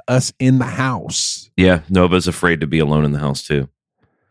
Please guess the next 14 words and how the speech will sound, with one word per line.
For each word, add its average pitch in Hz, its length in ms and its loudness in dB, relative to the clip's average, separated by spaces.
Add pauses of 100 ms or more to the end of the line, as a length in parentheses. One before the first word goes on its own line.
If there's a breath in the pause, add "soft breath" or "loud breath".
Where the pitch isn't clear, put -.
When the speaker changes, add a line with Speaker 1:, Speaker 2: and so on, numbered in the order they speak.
(720)
Speaker 2:
I 98 80 2
think 170 180 2
we're 254 140 6
discovering 107 520 2
through 87 120 -2
this 87 140 0
<laughs> - 0 -
conversation 123 680 2
that 123 140 2
we're 117 160 0
fucking 123 380 0
our 110 100 2
kids 90 380 -6
up. - 260 -6